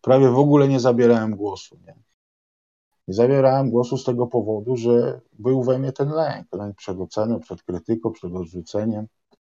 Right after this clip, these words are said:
e, a po kroku piątym dostałem to siłę i dostałem to łaskę, że zacząłem się wypowiadać, nie? <laughs> I to dla mnie też było takie, no, zaskakujące, nie? Bo,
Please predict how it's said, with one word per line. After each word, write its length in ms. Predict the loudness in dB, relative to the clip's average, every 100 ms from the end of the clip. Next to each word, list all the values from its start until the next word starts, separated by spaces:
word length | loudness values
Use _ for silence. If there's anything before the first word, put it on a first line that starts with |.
| _ _ _
e, 200 | -8 -8 -6
a 100 | -4
po 140 | -4
kroku 420 | -6 0 0 0 -2
piątym 580 | 0 0 0 0 0 -2 _ _ _ -18
dostałem 540 | -8 -2 2 4 4 2
to 120 | 0
siłę 400 | -4 -2 2 2
i 40 |
dostałem 520 | 0 -4 -2 0 0 -2
to 140 | -4
łaskę, 380 | -4 -6 -4 -4
że 160 | -2
zacząłem 420 | -4 -4 -2 -2 -2
się 160 | -2
wypowiadać, 680 | -4 -6 -6 -6 -6 -10 -8
nie? 180 | -6 -6 -6
<laughs> 120 | -12
I 60 | -6
to 200 | -4 -4 -8 -20 -20 _ _
dla 140 | 0 2
mnie 160 | 2
też 200 | -2 -4
było 260 | 0 0 0
takie, 300 | -4 -6 -6 -4 -6 -8 -10 -12 -18 _ _ _ _ _
no, 160 | -4 -4 -8 _ _ -6
zaskakujące, 920 | -4 0 -2 0 0 2 2 -2 -8 -10
nie? 220 | -8 -8
Bo, 240 | -10 -12